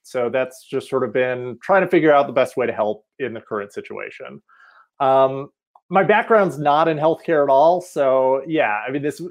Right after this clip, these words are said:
th-, I don't necessarily have a lot of expertise in that area. So, um, I haven't really sort of thought to do other things with this. Um,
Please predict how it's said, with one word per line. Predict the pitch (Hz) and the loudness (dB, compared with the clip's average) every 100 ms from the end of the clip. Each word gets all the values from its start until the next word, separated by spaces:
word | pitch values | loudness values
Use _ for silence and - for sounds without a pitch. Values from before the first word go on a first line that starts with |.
| 170 | -8
th-, | 156 175 | -4 -4
I | 143 143 | -2 0
don't | 151 156 165 | 4 2 2
necessarily | 147 - 143 143 | -2 -2 -6 -2
have | 131 131 | 0 0
a | |
lot | 123 123 | 0 0
of | 123 | 0
expertise | 123 - 120 - 156 - | -4 -8 -12 -8 -8 -6
in | 143 | -2
that | 139 | 0
area. | 143 147 143 143 | 2 2 2 0
So, | 143 127 110 117 113 - _ _ _ _ - | -4 -4 -2 -2 -2 -6 _ _ _ _ -6
um, | 117 113 117 113 117 - | -4 -2 -6 -8 -18 -8
I | 131 | -4
haven't | 131 147 - | -2 -2 -2
really | 131 131 139 135 135 127 | -4 0 2 2 2 0
sort | 135 123 | -2 -4
of | 113 _ | -6 _
thought | 120 113 - - | -4 -4 -6 -8
to | 117 107 _ _ 135 | -8 -8 _ _ -16
do | 123 135 131 | -6 -4 -2
other | 123 123 117 | -2 -2 -2
things | - 143 190 226 - | -2 -2 -2 -6 -8
with | 226 226 | -8 -2
this. | 262 254 - - | -2 -4 -10 -8
Um, | 131 127 123 123 120 | -2 2 0 -2 -12